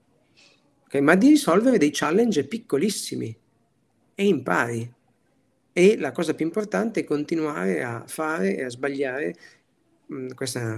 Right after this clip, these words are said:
no, l'hai sentita trita, ritrita sta cosa, però è il concetto di iterazioni. Una persona, adesso vogliamo fare un esempio cruele, cru-, cruento, cruel, cruel, ehm,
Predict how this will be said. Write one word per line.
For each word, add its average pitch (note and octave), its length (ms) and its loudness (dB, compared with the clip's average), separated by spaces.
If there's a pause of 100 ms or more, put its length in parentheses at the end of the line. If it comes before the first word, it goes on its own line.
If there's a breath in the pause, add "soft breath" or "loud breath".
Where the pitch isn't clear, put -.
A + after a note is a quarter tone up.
no, C3+ 160 0
l'hai B2+ 100 -2
sentita B2+ 640 0
trita, C3+ 420 0
ritrita A#2+ 440 -2
sta - 120 -8
cosa, A#2+ 200 -10
però D3 240 2
è C3 80 -2
il C3 100 -2
concetto D#3 460 -2
di C3+ 140 -4
iterazioni. B2 800 -4 (340 loud breath)
Una F#3 180 8
persona, B2 560 2
adesso A#2 340 -6
vogliamo A#2+ 300 -8
fare C3+ 160 -8
un C3 80 -2
esempio B2 380 -4
cruele, B2 580 0
cru-, B2+ 340 -2
cruento, B2+ 680 -2
cruel, A#2 400 -8 (100)
cruel, B2+ 380 -2 (600 loud breath)
ehm, B2 500 2